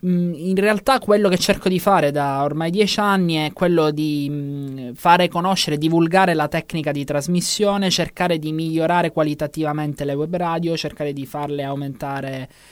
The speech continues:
eh, nel numero degli ascolti, quindi migliorare la, la resa, la conoscenza del, degli operatori di settore e, e quindi cercare di dare una sorta di dignità o aumentare la dignità di quelli che secondo me sono dei veri e propri media.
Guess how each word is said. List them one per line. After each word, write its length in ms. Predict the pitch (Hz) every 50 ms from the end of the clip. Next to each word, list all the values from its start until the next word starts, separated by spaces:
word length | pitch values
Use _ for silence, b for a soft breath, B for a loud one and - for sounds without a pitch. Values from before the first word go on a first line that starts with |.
| B B B B
eh, 440 | 139 139 139 135 131 131 131 127 131
nel 200 | 135 139 139 147
numero 280 | 151 160 165 151 147
degli 220 | 143 147 143 139 143
ascolti, 500 | - - - - 208 202 196 160 - -
quindi 220 | 147 143 139 139
migliorare 580 | 139 139 135 139 139 139 135 139 135 135 131 131
la, 300 | 135 131 131 127 127 127
la 140 | 131 139 139
resa, 340 | 151 165 175 160 - 151 131
la 80 | 131
conoscenza 880 | 127 - 143 135 - - - 170 160 160 151 143 - - 139 127 131 135
del, 320 | 139 131 131 131 131 131
degli 160 | 135 139 139
operatori 480 | 143 139 147 143 147 143 - 165 143 139
di 100 | 143 165
settore 800 | - - 254 254 _ - 247 226 220 226 220 220 226 214 214 B B B B B B B
e, 300 | B 214 220 208 202 202
e 80 | 214 214
quindi 300 | - 220 233 254 269 208
cercare 440 | - 185 - - 196 185 175 165 156
di 260 | 160 160 156 156 156
dare 280 | 151 180 185 185 175
una 240 | 165 156 156 151 151
sorta 400 | - - 190 175 - - 160 151
di 180 | 147 147 147 143
dignità 640 | 151 156 160 170 180 202 190 - 185 175 175 156 147
o 60 | 143
aumentare 440 | 147 151 165 165 160 - 185 165 151
la 100 | 143 147
dignità 420 | 156 185 208 240 240 202 175 165
di 80 | 156 131
quelli 240 | - 190 170 156
che 80 | 139 147
secondo 360 | - - 165 151 175 196 220
me 120 | 196 156 147
sono 180 | - 147 139
dei 120 | 139 139 135
veri 220 | 135 135 135 135
e 60 | 127
propri 300 | - 127 127 127 123 123
media. 440 | 123 123 120 123 120 123 120 120